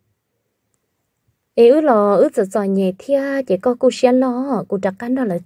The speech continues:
thạ. Cô tiệt chỉ tao, cô gió co là chè, kêu ô lùa, cô thứ hai tiệt, thấu co. Theo cô ước chỉ tao xí dùa,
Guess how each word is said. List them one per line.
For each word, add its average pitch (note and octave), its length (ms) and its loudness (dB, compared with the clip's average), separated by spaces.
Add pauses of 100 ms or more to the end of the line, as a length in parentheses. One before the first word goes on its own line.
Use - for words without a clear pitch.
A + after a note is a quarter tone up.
thạ. G#3+ 220 -14 (1160)
Cô G#3 160 -2
tiệt G3+ 180 4
chỉ F#3+ 120 -12 (140)
tao, A3 460 2
cô G#3 100 -2
gió G3 240 2
co C4 140 2
là A3 120 2 (140)
chè, F3+ 540 -2
kêu G#3+ 180 2
ô A#3 100 4
lùa, F#3+ 540 0
cô G3+ 160 -6
thứ C#4+ 60 4
hai B3+ 260 -2
tiệt, F#3 400 -2
thấu G#3+ 140 -8
co. B3 340 0 (800)
Theo C#4+ 140 2
cô A#3+ 100 6
ước D4 160 4
chỉ F#3+ 200 -6
tao G#3+ 180 2
xí C#4 300 -6
dùa, F3+ 260 0